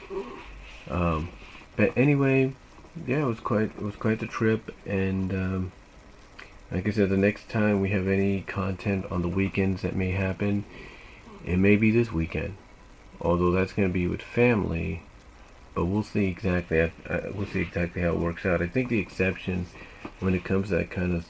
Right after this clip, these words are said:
when it comes to this kind of stuff is it, when it takes place in public areas, it's a little bit more easier to share it with you guys,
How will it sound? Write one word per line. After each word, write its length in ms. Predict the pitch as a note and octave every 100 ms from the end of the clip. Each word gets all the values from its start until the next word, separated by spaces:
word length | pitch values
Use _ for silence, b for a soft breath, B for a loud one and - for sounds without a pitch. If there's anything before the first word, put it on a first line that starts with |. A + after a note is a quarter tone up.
| -
when 140 | F#2
it 80 | F2
comes 220 | - G2+
to 80 | -
this 100 | F2
kind 220 | - F2+
of 40 | F2
stuff 380 | - F2+ F2 - -
is 360 | F#2 F2 E2+ - B B B B B - E2+
it, 200 | F2+ -
when 180 | G2+ F#2+
it 100 | E2+
takes 240 | F#2+ F2+
place 280 | - F#2+ F2
in 100 | F2
public 340 | F#2 F#2 F2
areas, 460 | F2 F2+ F#2+ G2 F#2+
it's 160 | E2+
a 40 | F2
little 160 | F2+
bit 160 | F2+ F2+
more 460 | F2 F2+ E2+ D#2+ - - - - - - - -
easier 640 | F#2 F2+ G2+ F#2 F#2 F2+
to 500 | - - E2+ D#2+ E2 - -
share 280 | - - F#2
it 80 | F#2
with 180 | G#2 G2
you 160 | G#2+
guys, 260 | G#2+ G#2+ A2